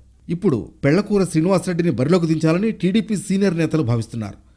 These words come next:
గతంలో కొవ్వూరు నుంచి అసెంబ్లీకి అవకాశం కల్పిస్తామని శ్రీనివాసరెడ్డికి అధిష్టానం హామీ ఇచ్చినా వివిధ కారణాల వల్ల అది సాధ్యం కాలేదు. దీంతో ఆయనను లోక్సభకు పోటీ చేయిస్తే ఎలా ఉంటుందని జిల్లా నేతల అభిప్రాయాన్ని అధిష్టానం కోరింది.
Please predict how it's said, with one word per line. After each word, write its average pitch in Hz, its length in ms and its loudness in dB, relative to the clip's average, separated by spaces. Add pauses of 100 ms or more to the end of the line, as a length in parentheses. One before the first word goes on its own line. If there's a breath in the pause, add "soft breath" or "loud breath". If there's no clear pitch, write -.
(120)
గతంలో 117 460 2
కొవ్వూరు 220 400 0
నుంచి 220 220 -2
అసెంబ్లీకి 208 460 0
అవకాశం 185 420 0
కల్పిస్తామని 156 600 -2 (220)
శ్రీనివాసరెడ్డికి 190 760 -2
అధిష్టానం 175 540 0
హామీ 151 260 0
ఇచ్చినా 151 320 -4 (320)
వివిధ 185 240 2
కారణాల 170 440 2
వల్ల 147 220 2 (120)
అది 170 160 0
సాధ్యం 139 420 0
కాలేదు. 107 340 -6 (340)
దీంతో 160 280 2 (380)
ఆయనను 156 300 2
లోక్సభకు 190 560 0
పోటీ 180 300 0
చేయిస్తే 196 420 0
ఎలా 139 180 2
ఉంటుందని 160 460 0 (260)
జిల్లా 156 340 2
నేతల 196 260 -2
అభిప్రాయాన్ని 170 680 0
అధిష్టానం 160 500 0
కోరింది. 107 440 -6